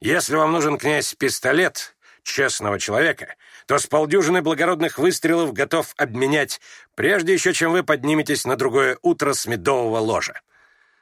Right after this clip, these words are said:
Советовал тоже в опасении большого прилива жаждущих по выходе из церкви пожарную трубу на дворе приготовить. Но Лебедев воспротивился.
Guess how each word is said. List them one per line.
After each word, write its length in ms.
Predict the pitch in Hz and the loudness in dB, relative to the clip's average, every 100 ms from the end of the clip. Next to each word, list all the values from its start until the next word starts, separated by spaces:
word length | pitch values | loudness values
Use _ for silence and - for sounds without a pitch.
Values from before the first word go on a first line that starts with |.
| _ | _
Советовал 640 | - 123 143 185 156 165 | -6 0 2 2 2 0
тоже 360 | 147 175 170 147 | 0 0 2 2
в 60 | 147 | 0
опасении 560 | 143 113 - 156 135 | -2 -2 2 2 2
большого 460 | 117 117 - 139 123 | 0 -2 0 0 0
прилива 380 | 107 120 127 107 | 0 -2 0 -2
жаждущих 760 | 90 170 113 120 - - - - - - - | 0 0 0 -2 -2 -4 -6 -18 -20 -12 -2
по 100 | 131 | 0
выходе 360 | 165 156 127 | 2 0 -2
из 140 | 127 - | -2 -2
церкви 600 | - 202 170 - 123 104 - - _ | 0 0 0 0 0 -2 -10 -20 _
пожарную 560 | 110 110 170 151 165 165 | -2 0 0 2 0 0
трубу 420 | 156 160 127 120 | 0 0 0 0
на 80 | 101 | 0
дворе 280 | 95 104 104 | 0 -2 -2
приготовить. 680 | 95 95 - 90 - - - _ | -4 -4 -2 -4 -4 -8 -12 _
Но 220 | 101 165 | -2 0
Лебедев 480 | 180 151 147 143 - | 2 2 0 -2 -2
воспротивился. 840 | 131 - 135 117 101 90 87 104 | -6 -4 -6 -4 -4 -2 -4 -6